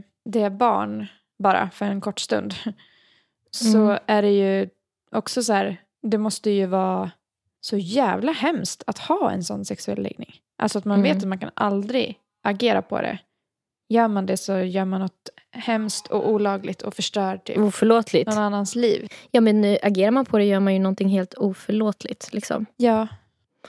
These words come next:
Speaker 2: Och så här att hon säger att hon har så här försökt att inte tänka på det när hon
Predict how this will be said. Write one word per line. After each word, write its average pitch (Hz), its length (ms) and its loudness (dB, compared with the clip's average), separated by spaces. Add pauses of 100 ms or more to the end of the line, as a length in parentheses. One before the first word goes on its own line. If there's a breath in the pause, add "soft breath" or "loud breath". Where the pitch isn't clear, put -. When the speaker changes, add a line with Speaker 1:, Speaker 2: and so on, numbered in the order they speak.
(160 loud breath)
Speaker 2:
Och 202 180 2
så 220 80 6
här 208 100 6
att 190 180 2
hon 208 240 4
säger 214 380 4
att 196 100 -2
hon 190 240 2
har 180 400 2
så - 140 -4
här 180 40 0
försökt 233 680 2
att 190 100 0
inte 175 200 0
tänka 170 260 -2
på - 120 0
det 165 80 2
när 165 120 -2
hon 165 360 -2